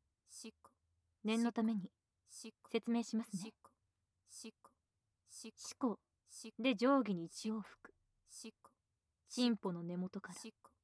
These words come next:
気筒の先まで、余すことなくしこるんです。チンポが射精直前の危ない状態だとしても、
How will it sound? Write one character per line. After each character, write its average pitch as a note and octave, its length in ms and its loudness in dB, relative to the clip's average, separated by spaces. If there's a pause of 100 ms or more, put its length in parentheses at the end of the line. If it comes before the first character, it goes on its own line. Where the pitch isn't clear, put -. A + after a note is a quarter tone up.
(360)
気 - 120 -14
筒 A#3+ 160 6
の B3+ 160 2
先 - 280 -14
ま F#3 120 -14
で、 - 80 -20 (1400)
余 C4+ 260 6
す - 80 -18
こ A#3 100 -2
と A3+ 120 -2
な G#3+ 100 2
く - 100 -10
し - 120 -4
こ A#3 120 0
る G3+ 60 0
ん D#3+ 80 -4
で - 20 -18 (680)
す。 - 200 -14 (1600)
チ D#4+ 160 4
ン E4 80 6
ポ B3+ 140 4
が G#3 100 2
射 F#3+ 140 -4
精 A#3 160 6
直 A3+ 320 0
前 G#3+ 100 2
の - 1040 -4
危 B3 140 4
な C#4+ 120 8
い C4 60 6
状 B3+ 200 6
態 B3+ 240 0
だ B3+ 100 2
と - 100 -8
し - 160 -10
て C4+ 60 -4
も、 A#3+ 180 -6